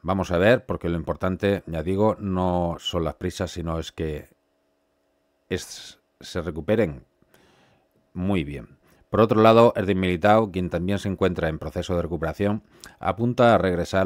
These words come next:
los entrenamientos en pleno rendimiento la segunda semana de abril. Aunque cada jugador sigue su propio ritmo de recuperación, se espera que tanto Militao como Courtois puedan aportar ya su talento y experiencia al equipo en el tramo final de la temporada.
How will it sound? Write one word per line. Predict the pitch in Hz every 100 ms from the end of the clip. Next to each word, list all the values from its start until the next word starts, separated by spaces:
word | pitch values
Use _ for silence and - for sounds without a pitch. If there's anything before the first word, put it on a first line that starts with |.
| 95
los | 85
entrenamientos | 82 85 85 104 107 -
en | 85
pleno | 95 92
rendimiento | 87 85 82 101 85
la | 78
segunda | 82 92 87
semana | - 87 98 90
de | 73
abril. | - - - _ - _ _ _ -
Aunque | 90 -
cada | 104 120
jugador | - 104 95 92 82
sigue | 98 90 90 85 80 73
su | - 82
propio | 90 92 85
ritmo | 104 90 80 80
de | 78
recuperación, | 71 71 71 - 95 78 67 - - _ _
se | -
espera | - 101 104
que | 101
tanto | 92 85 87
Militao | 85 80 101 101 90
como | - 82 80
Courtois | 82 78 98 107 -
puedan | 95 92
aportar | 90 85 - 92 92 - _ _ _ _ _ -
ya | 92 107 92
su | - 87
talento | 85 92 90 80 76
y |
experiencia | 76 - 85 101 85 78
al | 73
equipo | 76 113 95 73 -
en | 90
el | 85 82
tramo | 87 90
final | - 85 85
de | 85
la | 80
temporada. | 71 69 69 67 60